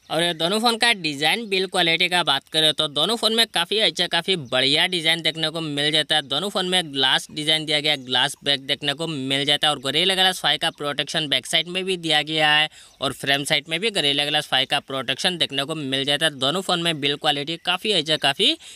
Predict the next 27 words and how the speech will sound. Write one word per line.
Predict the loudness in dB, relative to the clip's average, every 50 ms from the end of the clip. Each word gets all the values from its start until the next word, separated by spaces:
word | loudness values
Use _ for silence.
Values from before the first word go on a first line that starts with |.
| -18 -10 -8
बढ़िया | -6 -2 2 2 2 4 4 2 2
डिज़ाइन | 0 0 -2 0 0 0 0
दिया | 0 0 0 2
गया | 2 0
है। | 0 0
डिज़ाइन | -2 -2 0 0 0 0
को | 0 0
लेके | 0 2 2 2 0 -2
कोई | 0 -2 -2 0
दिक्कत | -2 -4 -4 -2 -2 -2 0 0
नहीं | -2 0 0 2
आएगा। | 2 2 2 2 0 0
दोनों | 0 -2 -2 -2 -2 -4
फ़ोन | -4 -4 -2 0
में | -2 -2
काफ़ी | 0 0 -2 0 -2 -4 -4 -4
प्रीमियम | -4 0 0 2 2 0 0 0 0 0 0 -2 -6 -10 -18 -20 -18 -16 -6
डिज़ाइन | -2 0 2 2 4 4 2 2 0
दिया | 0 2 2 2
गया | 2 2 0 0
है। | 0
तो | 0 -2 -4
दोनों | -2 0 0 0 0 0
फ़ोन | 0 0 0 0 0 -2
काफ़ी | -2 -2 -2 0 2 2
अच्छा, | 2 2 2 0 0 2
काफ़ी | 2 0 2 2 0 -2